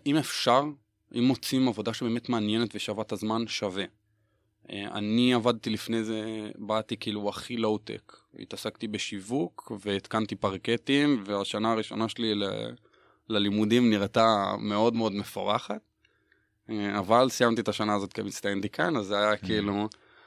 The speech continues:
Speaker 1: אז יצא על אחת כמה וכמה, סיימתי את השנה הראשונה שלי עם שתי עבודות.
Speaker 2: מבחינת אבל עבודה בתחום, זה אתה לא מוצא נגיד בשנים הראשונות, או לפחות בשנה.
Speaker 1: אז גם.
Speaker 2: עד השנה.
Speaker 1: אז יש משהו שנקרא, ב-, ברוב ה-, ברוב התחומים שיש בהם התמחויות, אז לרוב יש, זה מתחלק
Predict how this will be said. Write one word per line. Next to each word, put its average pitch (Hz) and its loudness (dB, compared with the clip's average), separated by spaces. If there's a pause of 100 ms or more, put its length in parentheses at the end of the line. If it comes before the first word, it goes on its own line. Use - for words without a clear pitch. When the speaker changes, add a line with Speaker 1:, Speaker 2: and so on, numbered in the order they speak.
(140)
Speaker 1:
אז 101 0
יצא 113 4
על 110 6
אחת 101 -2
כמה 98 -2
וכמה, 104 -2
סיימתי 110 -4
את - -10
השנה 110 -2
הראשונה 110 -2
שלי 107 -6
עם 101 -4
שתי - -6
עבודות. 123 -4 (560)
Speaker 2:
מבחינת 98 -2
אבל 98 2
עבודה 92 -2
בתחום, 104 -4 (240)
זה 101 4
אתה 101 4
לא 104 6
מוצא 98 -2
נגיד 85 -6
בשנים 87 -4
הראשונות, 85 -12 (100)
או 85 -8
לפחות 87 -8
בשנה. 123 0
Speaker 1:
אז 127 0
גם. 127 6 (220)
Speaker 2:
עד 98 -8
השנה. - -12 (200)
Speaker 1:
אז 123 2
יש 156 4
משהו 175 2
שנקרא, 131 0
ב-, 113 -2 (100)
ברוב 131 2
ה-, 151 4
ברוב 127 0
התחומים 123 0
שיש 117 -4
בהם 110 0
התמחויות, - -4
אז 107 -6
לרוב 123 2
יש, - -4
זה 110 -2
מתחלק 127 -2